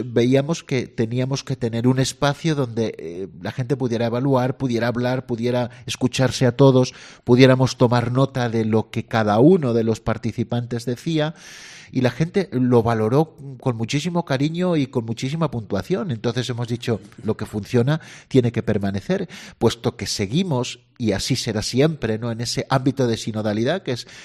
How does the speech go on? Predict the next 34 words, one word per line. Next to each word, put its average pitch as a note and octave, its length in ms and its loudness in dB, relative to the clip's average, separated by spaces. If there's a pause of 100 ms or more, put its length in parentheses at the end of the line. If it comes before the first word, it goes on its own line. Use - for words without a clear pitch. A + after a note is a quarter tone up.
(180)
un A2+ 200 -4
ámbito A2+ 360 0
de, A2+ 260 0
eh, G#2 220 -2
de, G#2 400 -2
de, G2 300 -4
de G2+ 100 -2
corresponsabilidad, G#2 1040 -4
que C#3 80 -6
es - 120 -4
un A#2 100 -2
ámbito A2+ 340 -2
de A2+ 140 0
comunión, A#2+ 560 2 (440)
pues A2 240 -2
creo A#2+ 360 0
que A#2 120 2
es, - 220 -2
es, G#2+ 400 -2
es A2 160 -4
importantísimo A#2 720 -2
que A#2+ 80 -4
tengamos A2+ 380 -4
ese B2 160 -4
espacio B2 400 -2
donde A#2 240 0
la G#2+ 100 0
gente C#3+ 460 -4 (240)
pueda C#3 240 6
hablar, C#3+ 480 2
todos E3+ 360 2
nos C#3 160 -4
sintamos C3 460 -2
escuchados, B2+ 720 -2